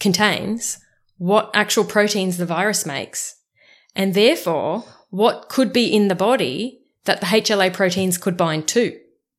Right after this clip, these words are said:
So what they have managed to find all through this computer modelling is that some of the H L A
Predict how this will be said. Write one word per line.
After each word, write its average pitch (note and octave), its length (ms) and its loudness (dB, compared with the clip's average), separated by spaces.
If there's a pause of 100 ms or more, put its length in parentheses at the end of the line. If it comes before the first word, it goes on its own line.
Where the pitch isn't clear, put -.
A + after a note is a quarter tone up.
(360)
So C4 500 2
what C4 240 2
they D4 120 0
have C4+ 160 -2
managed A3+ 400 2
to F#3+ 40 -6
find G3 480 0
all B3 100 2
through B3 220 0
this A3+ 160 -2
computer G3 380 -2
modelling F#3 540 -2
is F#3 200 -4
that - 480 0 (600)
some C4 400 4
of C#4 100 2
the B3 160 2
H A3 220 2
L G#3 120 2
A G3 140 2